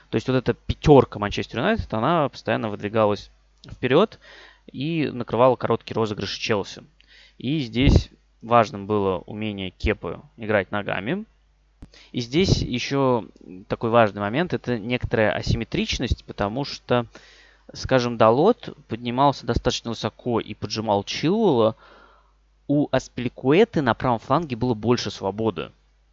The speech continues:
Это связано с тем, что помогал ему Рахим Стерлинг, который иногда опускался глубже и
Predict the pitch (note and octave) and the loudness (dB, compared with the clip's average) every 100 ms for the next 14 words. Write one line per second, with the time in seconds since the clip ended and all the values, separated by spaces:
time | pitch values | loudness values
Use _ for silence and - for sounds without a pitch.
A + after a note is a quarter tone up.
0 | _ _ - - - C#3 C3 A#2 A2+ A2+ | _ _ -6 -4 -2 2 4 2 -2 0
1 | A2 G#2 G2 D#2+ - - - C#3 G3 G3 | 2 2 0 -2 -6 -8 -4 0 0 -2
2 | - - - A#2 D3+ E3+ E3 - - - | -10 -12 -4 0 2 2 0 -10 -20 -20
3 | _ - - - - - - A#2 B2+ D3+ | _ -20 -20 -20 -20 -18 -4 -2 4 6
4 | G#2 F2+ D#2 - G2+ G#2 F2+ C#2 A2 G#2 | 6 4 -4 -12 -10 -8 -8 -6 -6 -6
5 | A#2 G#2+ E3+ A3 - A2+ A2 G#2 G#2 G#2+ | -8 -4 0 0 -2 -4 -2 -4 -2 0
6 | G2 - - G#2 G2 - G2 - C3 G#3+ | 0 -2 0 0 0 -4 -8 -6 -2 -2
7 | F#3+ A2+ G2+ - A#2+ B2 B2+ A2+ | -2 -2 -2 -4 -8 -4 -4 -6